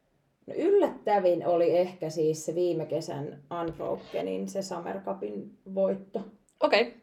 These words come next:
Speaker 1: Et sen jälkeen ehkä tuli itselle semmonen niinku, et joo, et nyt ehkä mä oon tässä ihan o-, et nyt niinku katsotaan.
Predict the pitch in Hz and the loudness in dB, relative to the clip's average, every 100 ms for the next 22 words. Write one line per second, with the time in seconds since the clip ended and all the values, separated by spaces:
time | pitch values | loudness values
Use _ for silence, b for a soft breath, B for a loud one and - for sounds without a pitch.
0 | _ 170 170 196 185 175 175 175 - - | _ -8 -4 0 0 2 0 0 -2 -4
1 | - - 175 - - - 147 - - - | -4 -8 -10 -8 -8 -6 -6 -6 -8 -10
2 | 160 165 185 196 185 - - - _ _ | -10 -10 -12 -12 -10 -8 -8 -10 _ _
3 | _ _ _ _ _ _ _ _ _ _ | _ _ _ _ _ _ _ _ _ _
4 | _ _ _ _ _ _ _ _ _ _ | _ _ _ _ _ _ _ _ _ _
5 | _ _ _ _ _ 156 147 151 151 151 | _ _ _ _ _ -16 -6 -6 -6 -8
6 | - - - - - _ _ _ _ _ | -12 -14 -14 -20 -20 _ _ _ _ _
7 | _ _ _ _ _ _ _ _ - - | _ _ _ _ _ _ _ _ -20 -20
8 | _ 180 - 196 - - - 185 - 208 | _ -18 -18 -18 -18 -16 -16 -12 -10 -8
9 | 190 190 160 - 143 - - 185 190 - | -10 -10 -14 -14 -14 -12 -12 -12 -12 -10
10 | 196 | -10